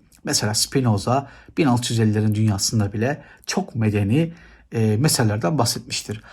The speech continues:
Ama o da sanırım benim gibi yapardı. Böyle kadınları pohpohlamak, kadınları önemsemek değildir. Biz erkeklerin de, kadınların da,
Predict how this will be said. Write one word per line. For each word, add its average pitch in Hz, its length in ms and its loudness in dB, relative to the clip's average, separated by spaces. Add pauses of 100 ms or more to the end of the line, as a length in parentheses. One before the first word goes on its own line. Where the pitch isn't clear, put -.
(180)
Ama 170 180 6
o 180 100 4
da 123 300 4
sanırım 135 400 0
benim 131 220 4
gibi 107 100 2
yapardı. 107 540 -2
Böyle 123 380 0 (380)
kadınları 160 480 4
pohpohlamak, 165 800 0 (240)
kadınları 147 420 4
önemsemek 117 480 0
değildir. - 560 -2 (1040)
Biz 151 360 4 (380)
erkeklerin 127 640 0
de, 107 260 2 (280)
kadınların 110 640 4
da, 98 260 -2